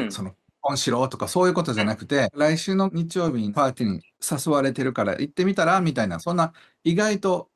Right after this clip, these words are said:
Speaker 1: 小さなことっていうか、大それたことじゃないところからきっかけはスタートしますよね。
Speaker 2: あ、します、します。あのね、こういう言葉を聞いたことがあって、これは僕の言葉じゃないんですけど、「ふっと思うは神心」っていう言葉があるんですよ。
Speaker 1: うん。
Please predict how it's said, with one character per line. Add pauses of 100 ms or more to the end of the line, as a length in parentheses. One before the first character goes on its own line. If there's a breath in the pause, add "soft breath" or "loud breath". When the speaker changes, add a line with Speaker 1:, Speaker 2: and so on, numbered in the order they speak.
Speaker 1:
小
さ
な
こ
と
っ
て
い
う
か、 (280)
大
そ
れ
た
こ
と
じ
ゃ
な
い
と
こ
ろ
か
ら (160)
き
っ
か
け
は
ス
タ
ー
ト
し
ま
す
よ
ね。 (140)
Speaker 2:
あ、
し
ま
す、
し
ま
す。
あ
の
ね、 (320 loud breath)
こ
う
い
う
言
葉
を
聞
い
た
こ
と
が
あ
っ
て、 (180)
こ
れ
は
僕
の
言
葉
じ
ゃ
な
い
ん
で
す
け
ど、 (200 loud breath)
「ふ
っ (320)
と
思
う
は
神
心」
っ
て
い
う
言
葉
が
あ
る
ん
で
す
よ。
Speaker 1:
う
ん。